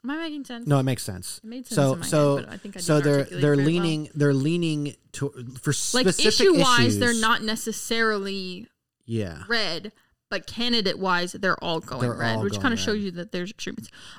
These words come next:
Speaker 1: Okay.
Speaker 2: But
Speaker 1: I'm
Speaker 2: yeah.
Speaker 1: talking about New Jersey then.
Speaker 2: Okay, go, let's go.
Speaker 1: Because
Speaker 2: Yeah.
Speaker 1: New Jersey did not go red. They, they stayed with Phil Murphy.
Speaker 2: Mm-hmm.
Speaker 1: Uh-huh. Um, but it was a much closer race than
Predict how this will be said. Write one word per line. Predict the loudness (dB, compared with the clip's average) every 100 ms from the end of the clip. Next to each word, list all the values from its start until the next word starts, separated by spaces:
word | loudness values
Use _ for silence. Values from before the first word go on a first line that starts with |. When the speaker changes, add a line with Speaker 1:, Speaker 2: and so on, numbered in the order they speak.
| -4
Speaker 1:
Okay. | -2 -4 -6 _ _ _ -20 -4
Speaker 2:
But | 2
Speaker 1:
I'm |
Speaker 2:
yeah. | 4
Speaker 1:
talking | 4
about | 2 2
New | 2
Jersey | 4 2 0
then. | -8 -8 -10 -4
Speaker 2:
Okay, | -2 -2 -4
go, | -8 -4
let's | -4 -4
go. | -8 -8 -2
Speaker 1:
Because | 2 4
Speaker 2:
Yeah. | 2
Speaker 1:
New | 2
Jersey | 2 2 0
did | -2 0 2
not | 2 0
go | 0 0
red. | 0 -2 -4 -8 _ _ _ _ _ -4
They, | -2 -2
they | -2
stayed | -2 -2 -2
with | -2
Phil | -4 -4
Murphy. | -4 -6 -8 -12 -12 -12 -8
Speaker 2:
Mm-hmm. | -6 -8 -10 _ _ _
Speaker 1:
Uh-huh. | -16 -12 -10 -8 -8 -10 -14 _ _ -20 _ -4
Um, | 0 2 0 -2 -2
but | 0
it | 2
was | 2 2
a | 0
much | 2 2 0 -2
closer | -4 -2 -2 -2 -2
race | -2 -2
than | -4 -6